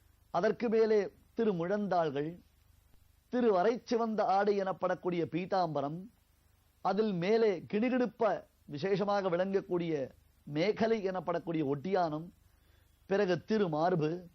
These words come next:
அதில் ஒளிவிட்டு பிரகாசிக்கக்கூடிய கௌஸ்துபம் என்னும் உயர்ந்த ரத்னம், அதற்கு அருகில் மகாலட்சுமி தாயார், இரு கைகளிலும் ஏந்தி இருக்கக்கூடிய சங்க சக்கரங்கள், அபயஹஸ்தம், ஒரு கையில் பிடித்திருக்கக்கூடிய கதை,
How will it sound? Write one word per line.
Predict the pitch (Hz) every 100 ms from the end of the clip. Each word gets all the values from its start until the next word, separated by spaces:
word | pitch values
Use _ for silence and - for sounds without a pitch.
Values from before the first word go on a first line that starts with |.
| _ _ _ _ _ - -
அதில் | 165 170 175 135 - _
ஒளிவிட்டு | 139 180 240 233 -
பிரகாசிக்கக்கூடிய | - - 196 214 214 - 220 - 196 196 - -
கௌஸ்துபம் | 196 226 - 226 208 196
என்னும் | 185 170 156
உயர்ந்த | 143 190 180 160
ரத்னம், | 147 - 170 143 143 - _ _ _ _ _ -
அதற்கு | 190 214 208
அருகில் | 175 175 214 214
மகாலட்சுமி | 165 147 147 196 202 - 170
தாயார், | - 147 143 135 147 - _ _ _ _ _
இரு | 180 208
கைகளிலும் | 202 185 233 254 233 208
ஏந்தி | 175 208 233
இருக்கக்கூடிய | 214 208 208 185 196 185
சங்க | 170 - 190 180
சக்கரங்கள், | 196 165 - 202 170 160 139 143 175 _ _ _ _ _
அபயஹஸ்தம், | 147 165 247 233 165 165 - 156 151 147 - - _
ஒரு | 190 226
கையில் | 220 226 240
பிடித்திருக்கக்கூடிய | 190 185 220 - 220 - 202 190 180 143
கதை, | 120 139 165 147 151 156